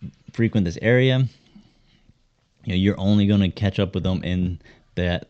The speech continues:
small window that they're in, you know, on this property. It's very difficult to expand and learn further or be able to, you know, cut the distance on where those deer might be coming from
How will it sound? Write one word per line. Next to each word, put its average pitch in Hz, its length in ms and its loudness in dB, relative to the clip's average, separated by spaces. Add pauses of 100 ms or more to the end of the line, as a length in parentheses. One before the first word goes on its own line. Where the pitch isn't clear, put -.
small 95 380 0
window 92 240 -2
that 82 200 -4
they're - 200 -4
in, 85 340 -4 (380)
you 87 160 -8
know, 80 180 -8 (360)
on 85 180 -2
this 78 140 -4
property. 73 580 -10 (880)
It's - 140 -14
very 95 240 0
difficult 90 520 -4
to 90 380 -2 (380)
expand 98 640 0
and 80 180 -4
learn 92 300 -2
further 98 540 0
or 80 120 -6
be 87 140 -6
able 90 180 -4
to, 82 380 -6 (520)
you - 100 -8
know, 76 100 -8
cut 107 260 -4
the 87 80 -8
distance 98 420 -2
on 87 240 -6
where 92 180 -2
those 90 200 -2
deer 90 240 -4
might 87 240 -6
be 90 120 -12
coming 123 300 0
from 123 420 0